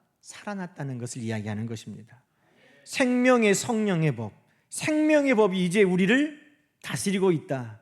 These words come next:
하는 것을 오늘 성경은 우리에게 말씀하고 있습니다. 미국의 어떤 마을에 에이프릴이라는 예쁜 소녀가 살고 있습니다. 그 동네에는 동양인은 하나도 없는데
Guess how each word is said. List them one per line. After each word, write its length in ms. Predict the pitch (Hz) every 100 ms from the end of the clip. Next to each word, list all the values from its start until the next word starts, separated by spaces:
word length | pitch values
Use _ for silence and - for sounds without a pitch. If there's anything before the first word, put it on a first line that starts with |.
| _ _
하는 220 | 170 156
것을 520 | 135 - 208 127 - _ _
오늘 160 | 143 143
성경은 460 | - 170 143 135
우리에게 540 | 120 117 110 160 254 _ _ _ _
말씀하고 540 | 117 113 131 113 123
있습니다. 340 | 110 - 110 110 _ _ _ _ _ _ _ _ _
미국의 260 | 160 156
어떤 260 | 135 143 139
마을에 500 | 131 123 131 175 127 _ _ _ _ _ _ -
에이프릴이라는 1080 | 139 147 - 143 131 120 117 117 117 113 113
예쁜 300 | 110 107 135
소녀가 380 | 131 180 147 131
살고 320 | - 151 151
있습니다. 320 | - - 117 _ _ _ _ _ _ - - _ _ _ _ _ _ _
그 120 | - 233
동네에는 480 | 226 220 208 208
동양인은 560 | 196 160 170 180 180 175
하나도 320 | 214 202 185
없는데 540 | 170 143 170 208 139